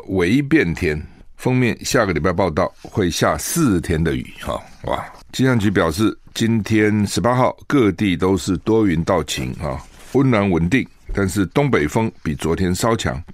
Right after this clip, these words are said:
迎风面，大台北山区东半部云量比较多，气温刚刚讲过了哈。那吴德荣是说呢，礼拜天晚上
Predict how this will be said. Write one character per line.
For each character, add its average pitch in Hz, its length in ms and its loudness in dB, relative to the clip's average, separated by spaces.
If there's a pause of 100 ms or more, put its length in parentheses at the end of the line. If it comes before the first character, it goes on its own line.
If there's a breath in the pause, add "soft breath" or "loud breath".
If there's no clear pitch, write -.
(200)
迎 127 140 4
风 160 160 4
面， 160 220 4 (180)
大 120 160 2
台 98 140 2
北 90 100 2
山 101 240 2
区 98 300 -2
东 123 180 2
半 113 180 4
部 98 140 2
云 90 140 2
量 92 120 2
比 73 80 -2
较 76 100 0
多， 87 220 0 (300)
气 127 480 2
温 117 280 4
刚 90 200 -2
刚 90 100 2
讲 71 220 -4
过 82 160 0
了 - 60 -8
哈。 78 260 -4 (320 loud breath)
那 98 260 -2
吴 120 280 2
德 107 240 2
荣 90 280 2
是 87 280 -2
说 87 320 0
呢， 87 160 0
礼 80 80 -2
拜 120 120 0
天 120 180 2
晚 76 200 0
上 92 260 0